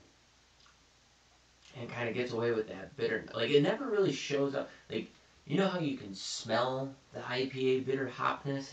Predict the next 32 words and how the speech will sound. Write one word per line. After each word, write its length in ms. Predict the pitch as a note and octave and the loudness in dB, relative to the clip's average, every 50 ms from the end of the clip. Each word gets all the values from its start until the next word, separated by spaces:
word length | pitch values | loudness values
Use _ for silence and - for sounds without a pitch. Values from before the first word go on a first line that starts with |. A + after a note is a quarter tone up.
| - - | -14 -12
and 80 | A2+ | -12
it's 140 | G#2 F#2+ - | -12 -12 -8
very, 340 | G#2+ A#2 A#2+ A#2+ A2+ A2 G#2 | -4 -2 0 0 0 0 -2
uh, 40 | F#2+ - - G#2+ - G#2 | -6 -10 -14 -14 -14 -14
it's 160 | G#2 - - | -14 -12 -10
a 60 | G#2+ | -8
very 240 | G2 - A#2+ A#2+ B2 | -4 -2 -2 -2 -2
distinct 500 | C#3 C#3+ C3+ - - - C#3 C3 C3 B2+ | -4 -6 -8 -8 -6 -6 -4 -4 -4 -4
smell? 560 | - - - - A#2 A#2 B2 C3 C3+ C3+ - - - - - - - - - - - - - - _ _ _ _ _ _ _ _ _ _ _ - - - _ - - E3+ | -6 -8 -6 -4 -4 -4 -4 -4 -6 -8 -12 -16 -20 -20 -20 -20 -20 -20 -20 -20 -20 -20 -20 -20 _ _ _ _ _ _ _ _ _ _ _ -20 -20 -20 _ -16 -6 0
That 280 | C#3+ C#3+ C#3+ G3+ F#3+ - | 0 2 2 2 0 0
does 240 | F3 E3+ E3 D3 | 0 0 0 2
not 240 | D3+ D3 D3 C#3+ - | 0 0 -2 -2 -2
come 240 | C#3 C#3 C3+ B2 A#2 | -2 -2 -2 -2 -4
through 580 | A2 - - C3+ C3 B2+ B2 A#2 A2+ A2 G#2+ - | -6 -10 -6 -2 0 0 0 0 -2 -4 -6 -6
on 200 | - G#2+ G#2 G#2 | -6 -6 -6 -6
the 140 | G2+ F#2 F2+ - - - _ _ | -6 -6 -8 -10 -14 -20 _ _
taste 720 | - - - - - F#2 - - - - - - - - - - - | -18 -16 -14 -10 -10 -10 -10 -10 -12 -16 -18 -20 -20 -20 -20 -20 -20
so 320 | - - - G#2 G2 F#2+ | -16 -8 -4 -2 0 0
much. 300 | F2+ F#2 F2+ - - - - | -2 -4 -6 -8 -12 -8 -6
If 160 | - A2 - | -6 0 2
it 120 | C3+ B2+ C3+ | 4 6 8
is, 320 | C#3 D3+ E3+ E3+ E3 D#3 | 8 6 6 4 0 -4
it's, 180 | - A2 A2 A2+ | -4 -4 -2 0
like, 200 | A2 G#2+ A2 - | 0 0 -2 -2
just 200 | A#2+ A#2+ - G#2+ | -6 -6 -6 -6
a 40 | |
brief 380 | F#2+ - - B2+ C#3 C3+ C3 B2+ | -8 -6 -4 -2 0 0 -2 -2
second 580 | - - - A#2+ A2 - - G#2 G#2+ F#2+ F#2 G2 | -4 -4 -4 -4 -4 -4 -6 -8 -8 -8 -6 -4
right 200 | G#2+ G#2+ A2 G#2+ | -2 0 0 0
at 120 | G#2+ G#2+ | -2 -2
the 60 | G#2 | -4
very 320 | F#2 G2 G2+ G2 G2 F#2 | -6 -4 -4 -4 -4 -4